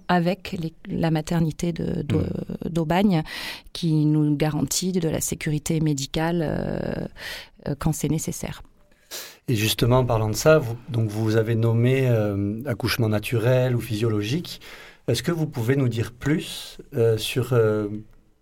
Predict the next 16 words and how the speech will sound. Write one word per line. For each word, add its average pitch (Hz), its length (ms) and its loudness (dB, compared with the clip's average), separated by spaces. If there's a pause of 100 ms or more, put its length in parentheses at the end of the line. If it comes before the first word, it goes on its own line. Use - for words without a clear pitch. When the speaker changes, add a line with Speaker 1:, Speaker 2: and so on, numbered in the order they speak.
(140)
Speaker 2:
qu'est-ce 147 180 2
que - 80 -6
ça 127 80 4
veut 110 140 2
dire, 123 420 -4 (160)
<laughs> - 180 -4
en 110 80 4
fait, 104 280 -2 (480)
un 107 160 2
accouchement 113 400 2
naturel, 110 580 0 (440)
un 104 120 2
accouchement 104 400 0
physiologique, 107 920 -2 (480)
ou, 113 320 0
euh, 107 420 0